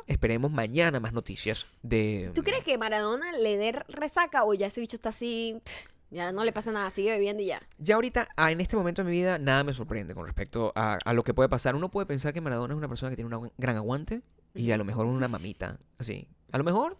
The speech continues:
Speaker 1: a lo mejor su espíritu ya está.
Speaker 2: También, epa, la gente alcoholizada se emborracha muy rápido también, como que
Speaker 1: Claro.
Speaker 2: ya te-, deja de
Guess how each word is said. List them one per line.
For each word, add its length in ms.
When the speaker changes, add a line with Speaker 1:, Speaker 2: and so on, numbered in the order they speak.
Speaker 1:
a 60
lo 100
mejor 180
su 100
espíritu 280
ya 60
está. 160
Speaker 2:
También, 340
epa, 220
la 120
gente 200
alcoholizada 500
se 140
emborracha 420
muy 160
rápido 340
también, 300
como 160
que 80
Speaker 1:
Claro. 160
Speaker 2:
ya 160
te-, 260
deja 360
de 440